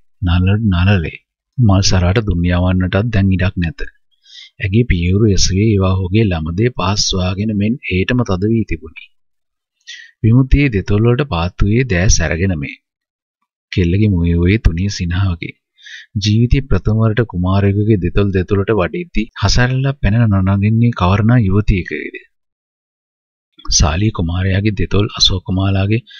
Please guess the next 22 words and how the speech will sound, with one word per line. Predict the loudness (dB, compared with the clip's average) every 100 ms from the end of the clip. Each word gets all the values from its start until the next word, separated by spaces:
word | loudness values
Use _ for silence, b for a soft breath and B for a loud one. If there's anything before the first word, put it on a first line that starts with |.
| B B
දෙතොල් | -4 -2 2 2
අතරට | 2 0 -2 -2
එද්දී | -2 -4 -2 0 0
ඇය | 2 2
අශෝක | 2 2 0 2
මලක් | 2 2 2 2
මෙන් | 0
සිනාසෙන්නට | 0 0 0 0 0 -2 -6
ඇත. | -12 -14 -20 _ _ _ _ _ _ _ _ _ B B B
වර්ෂා | -6 -4 -2 -2
ජීවිතයේ | -2 -6 -2 -2 0
ප්‍රථම | 0 0 -2
වරට | -2 -2 0
පිරිමි | 0 0 -2
දෙතොලකට | -2 -2 -4 -2 -2
තම | 0 -2
දෙතොල් | -2 -2 0 0
ඉතාමත් | -2 -2 -6 -6 -10 -14 B B B
ආධුනික | -4 -2 0 0 0
ලෙස | 0 0
විවර | -2 -2 -2 -2
කළාය. | -4 -6 -8